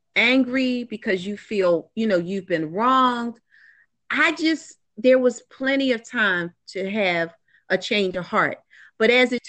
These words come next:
turns out, she had meticulously planned, I guess, how she was going to, what she was gonna do or how she was gonna do it. Two days prior, a neighbor on the street saw a woman in the side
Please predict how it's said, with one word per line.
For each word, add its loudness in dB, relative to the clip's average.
turns -10
out, 2
she 0
had 0
meticulously -4
planned, -4
I 4
guess, 0
how 0
she -6
was -4
going -4
to, -14
what 2
she 0
was -2
gonna 0
do 0
or 0
how 2
she -6
was -6
gonna -2
do -2
it. -4
Two -6
days -2
prior, 2
a 4
neighbor 2
on 0
the -4
street -2
saw 2
a 4
woman 2
in -2
the -4
side 0